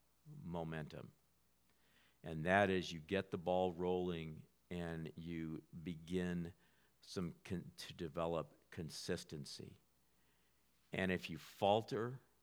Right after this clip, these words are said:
or if you hesitate, or if you fail, then you just get right up and keep doing it again. And, and,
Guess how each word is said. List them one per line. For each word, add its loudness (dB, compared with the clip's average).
or 0
if -6
you -12
hesitate, 2
or 2
if -6
you -10
fail, 2
then 6
you 2
just -6
get 2
right 2
up -2
and -6
keep -8
doing -2
it -6
again. -8
And, -4
and, -4